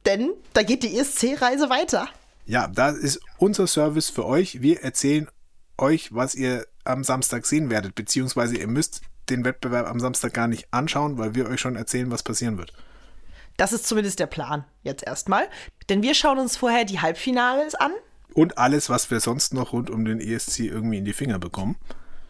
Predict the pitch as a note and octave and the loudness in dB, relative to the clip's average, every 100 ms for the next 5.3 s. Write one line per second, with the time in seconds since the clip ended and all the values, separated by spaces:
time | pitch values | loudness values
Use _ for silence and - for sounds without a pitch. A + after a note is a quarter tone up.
0 | - - - D3+ D#3 D#3 E3 - - F#3 | -10 -6 2 6 6 6 6 4 4 6
1 | G3 G3 F#3+ G3 - C#3 D3 D#3 D3 C#3+ | 6 6 6 6 4 4 4 2 4 4
2 | D#3 F3 G#3+ - - - - - - - | 4 -2 -2 -6 -12 -14 -14 -14 -14 -14
3 | - - - - C3 D#3 G3+ F#3+ D#3+ - | -16 -18 -18 -2 4 4 4 2 0 0
4 | B2 B2+ C3+ F3+ G3 - C3 B2+ A#2 A#2 | 0 2 4 2 0 0 2 2 0 0
5 | E3+ - - | 0 0 -6